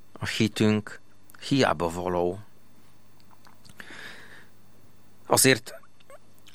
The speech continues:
annyira fontos volt Jézus számára, hogy Tamás is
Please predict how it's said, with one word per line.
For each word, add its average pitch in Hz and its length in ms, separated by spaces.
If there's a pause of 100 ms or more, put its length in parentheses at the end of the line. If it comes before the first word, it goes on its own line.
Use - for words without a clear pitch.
(260)
annyira 147 360
fontos 139 400
volt 117 260
Jézus 131 300
számára, 90 680 (800)
hogy - 440 (200)
Tamás 95 480
is - 480